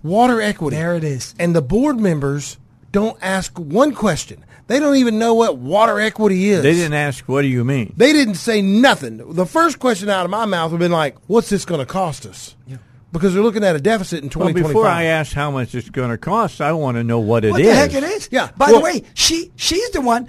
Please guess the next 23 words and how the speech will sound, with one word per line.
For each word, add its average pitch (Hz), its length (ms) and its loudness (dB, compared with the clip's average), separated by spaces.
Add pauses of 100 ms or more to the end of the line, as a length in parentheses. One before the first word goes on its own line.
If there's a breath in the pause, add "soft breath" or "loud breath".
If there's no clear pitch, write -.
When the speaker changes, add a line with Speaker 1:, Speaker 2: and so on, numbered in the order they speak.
(140)
Speaker 2:
that 240 160 0
started 269 440 0
the 202 100 -4
water, 269 500 4
the 240 120 0
Women 480 400 2
of 392 80 2
Water. 381 420 6 (100)
Speaker 1:
Yeah. 147 220 4
Speaker 2:
Uh, 247 100 -2 (140 loud breath)
and 277 140 2
they 359 120 2
got 370 220 4
up 359 180 4
on 320 160 4
their 277 160 4
website 262 640 2 (140 loud breath)
a 220 80 0
whole 294 160 6
bunch 320 240 2
of 247 100 2
non-Arkansan 294 960 0
women 285 440 -2